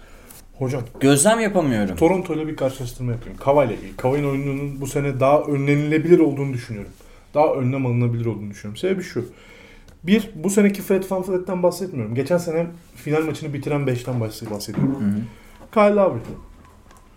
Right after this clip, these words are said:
Speaker 1: Pascal Siakam, hocanın dediği gibi, e, henüz kendini bu kadar ispat etmemiş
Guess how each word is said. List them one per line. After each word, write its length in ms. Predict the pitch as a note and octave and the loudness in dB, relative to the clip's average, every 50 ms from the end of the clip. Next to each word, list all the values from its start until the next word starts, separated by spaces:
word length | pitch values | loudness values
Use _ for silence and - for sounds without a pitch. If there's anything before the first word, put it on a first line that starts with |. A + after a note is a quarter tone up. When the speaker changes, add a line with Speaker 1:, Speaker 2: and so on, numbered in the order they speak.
| - - - - - - - - - - - - - - - - - - F#3 F#3 - | -20 -20 -20 -20 -20 -20 -20 -20 -20 -20 -20 -20 -18 -18 -14 -6 -4 -2 -2 4 8
Speaker 1:
Pascal 380 | F3+ F#3 F#3 F#3 - G3 F3+ | 8 8 8 8 6 4 4
Siakam, 460 | - - E3+ D3 B2 A#2+ - D#3 E3 - - | 4 4 2 0 0 0 0 -4 -6 -6 -4
hocanın 400 | - C#3 B2 C#3 C#3 C#3+ C#3+ C3+ | -4 -2 0 0 0 0 -2 -2
dediği 240 | B2+ B2 C3 C#3 B2+ | -4 -4 -2 -2 -2
gibi, 260 | A#2+ A2+ G#2 B2 - - - - - - - - - - B2 | -2 -2 -2 -4 -6 -6 -10 -18 -20 -20 -20 -18 -10 -6 -4
e, 360 | A#2 A2 A2 A2 G#2+ G#2+ G#2+ A#2 | -2 -2 -2 -2 -4 -4 -2 0
henüz 300 | E3 F#3 G#3 G3+ G3+ - | 2 4 4 2 2 0
kendini 320 | - D#3 C#3+ C#3 C3+ B2+ | 0 0 0 0 -2 -2
bu 80 | A#2+ A#2 | -2 -2
kadar 200 | B2+ A#2+ A#2 A2+ | -4 -4 -4 -4
ispat 360 | A2 - - - A2 - - | -6 -6 -4 -4 -4 -4 -6
etmemiş 280 | G#2 - G#2+ G#2 G2+ | -10 -10 -10 -12 -12